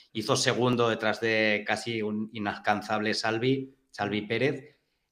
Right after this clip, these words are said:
en la primera manga y noveno por una, por una caída en la segunda.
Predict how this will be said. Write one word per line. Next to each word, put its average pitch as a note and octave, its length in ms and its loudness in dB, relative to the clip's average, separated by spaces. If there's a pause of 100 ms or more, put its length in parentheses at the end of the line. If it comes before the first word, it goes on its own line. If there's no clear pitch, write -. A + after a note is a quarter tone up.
en G2+ 300 -2
la G2+ 120 0
primera G#2+ 300 0
manga B2 400 4
y A2+ 120 2
noveno G#2+ 580 -2
por G2 180 -6
una, G2+ 500 -2
por G2 100 -12
una G#2 160 -6
caída G#2 300 -4
en G#2 60 -4
la G2 60 -6
segunda. C3 720 0